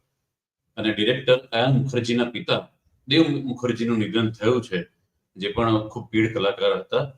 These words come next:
તો તેમના નિધનને કારણે આ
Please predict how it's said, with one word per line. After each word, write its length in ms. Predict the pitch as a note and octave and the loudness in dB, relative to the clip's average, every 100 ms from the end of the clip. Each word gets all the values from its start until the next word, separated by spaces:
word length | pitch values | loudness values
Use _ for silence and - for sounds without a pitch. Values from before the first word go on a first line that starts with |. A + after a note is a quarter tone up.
| _ _ _ | _ _ _
તો 140 | A#2 A#2 | -4 0
તેમના 260 | A#2+ C3 | 0 4
નિધનને 540 | C#3 - C3 C#3 C#3 C3+ | 4 4 4 6 6 4
કારણે 480 | A2+ C3 A#2+ G#2+ | 4 4 4 2
આ 440 | - A2 A2 A2 | 0 0 2 2